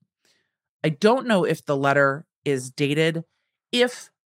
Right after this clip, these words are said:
that factually cannot be determined, then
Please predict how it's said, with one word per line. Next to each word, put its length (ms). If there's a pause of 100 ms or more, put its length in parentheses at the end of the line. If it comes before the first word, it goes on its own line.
(160)
that 420
factually 680
cannot 560
be 160
determined, 920 (640)
then 720